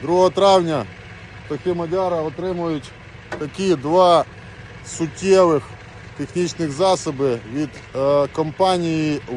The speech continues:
Walls при підтримці, е, Льоші Дурнєва і Володі Вови Дантеса, наших великих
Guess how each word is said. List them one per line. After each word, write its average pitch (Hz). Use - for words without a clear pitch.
Walls 185
при 175
підтримці, 165
е, 131
Льоші 202
Дурнєва 160
і 180
Володі 170
Вови 190
Дантеса, 147
наших 156
великих 165